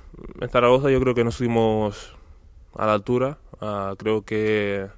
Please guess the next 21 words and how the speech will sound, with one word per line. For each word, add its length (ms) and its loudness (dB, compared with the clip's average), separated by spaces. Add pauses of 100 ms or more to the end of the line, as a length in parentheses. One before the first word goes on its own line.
(640)
que 100 -2
no 100 -2
jugamos 520 2
a 80 2
lo 100 0
que 180 0
es 120 -4
nuestra 260 -6
in-, 160 -8
identidad. 760 -2 (220)
Mm, 340 -8 (400)
estuvimos 760 -2 (220)
blandos 340 0
en 100 -2
defensa, 520 -4
especialmente 640 -4
yo. 180 0 (880)
Am, 800 -2 (640)
yo 100 -10
creo 220 -2
que, 760 -4